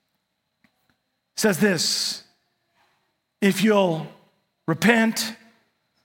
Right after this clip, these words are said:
if you'll turn to God, if you'll be baptized, you'll receive the gift of the Holy Spirit."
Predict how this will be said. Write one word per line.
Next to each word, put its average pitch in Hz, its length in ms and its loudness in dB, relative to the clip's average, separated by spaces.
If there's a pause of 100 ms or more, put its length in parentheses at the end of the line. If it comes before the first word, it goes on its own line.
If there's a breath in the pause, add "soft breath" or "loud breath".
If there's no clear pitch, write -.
(240)
if - 80 -12
you'll 185 100 0
turn 208 240 0
to 196 80 0
God, 175 460 2 (1400)
if - 100 -8
you'll 170 80 0
be 175 80 2
baptized, 160 920 0 (920)
you'll 165 200 0
receive 165 360 -2
the 160 60 -4
gift 160 300 -4
of 147 60 -4
the 143 80 -2
Holy 139 220 -4
Spirit." 123 400 -6